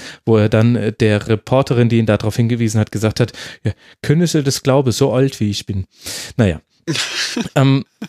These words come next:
Speaker 1: aber das Spiel war auch deswegen bemerkenswert, nicht nur wegen dieser achtzehn Jahre, sondern auch, weil das Ergebnis, dieses drei zu null, gar nicht so viel mit dem Spielverlauf zu tun hatte, in dem sich Mainz eigentlich als ein Gegner, als ein guter Gegner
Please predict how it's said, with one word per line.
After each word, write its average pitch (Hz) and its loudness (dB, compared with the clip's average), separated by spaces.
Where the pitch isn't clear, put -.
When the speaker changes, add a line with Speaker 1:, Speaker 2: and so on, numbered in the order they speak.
Speaker 1:
aber 156 2
das 165 2
Spiel 214 0
war 165 2
auch - -4
deswegen 185 2
bemerkenswert, 104 -2
nicht 165 0
nur 143 2
wegen 131 2
dieser 120 -2
achtzehn 120 -4
Jahre, 139 0
sondern 139 2
auch, 139 0
weil 135 4
das 135 -2
Ergebnis, 143 0
dieses 127 -4
drei 139 2
zu - -2
null, 180 2
gar 123 2
nicht 196 4
so 160 0
viel 185 0
mit 175 0
dem 147 2
Spielverlauf 117 0
zu 117 -6
tun 123 0
hatte, 135 0
in 123 0
dem 131 2
sich 131 -4
Mainz 127 2
eigentlich 175 0
als - -10
ein 135 2
Gegner, 156 0
als - -2
ein 120 2
guter 143 2
Gegner 123 0